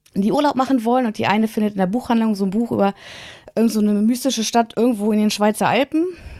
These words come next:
Und da finden sie dann halt irgend so einen geheimen Ort, wo nur alle vierhundert Jahre irgendwas gerettet werden kann. Eine total absurde Geschichte, aber ich, die hat mich damals extrem gefesselt. Und das könnte ich mir tatsächlich vorstellen,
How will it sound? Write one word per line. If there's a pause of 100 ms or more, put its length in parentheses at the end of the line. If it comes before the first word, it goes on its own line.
(340)
Und
da
finden
sie
dann
halt
irgend
so
einen (800)
geheimen
Ort, (360)
wo
nur
alle
vierhundert
Jahre
irgendwas
gerettet
werden
kann. (720)
Eine
total
absurde
Geschichte,
aber
ich,
die
hat
mich
damals
extrem
gefesselt. (460)
Und
das
könnte
ich
mir
tatsächlich
vorstellen,